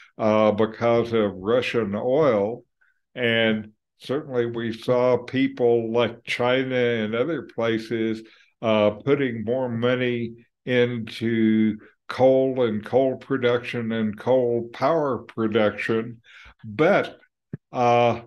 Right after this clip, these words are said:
all of that stuff, instead of having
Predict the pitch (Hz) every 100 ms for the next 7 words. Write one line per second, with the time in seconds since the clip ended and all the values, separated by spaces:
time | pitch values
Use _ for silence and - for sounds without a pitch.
0 | _ _ 120 135 185 147 110 117 120 185
1 | - - 123 123 123 - 151 120 120 110
2 | - 131 156 143 143 127 120 120 117 120
3 | 123 113 120 120 117 117 110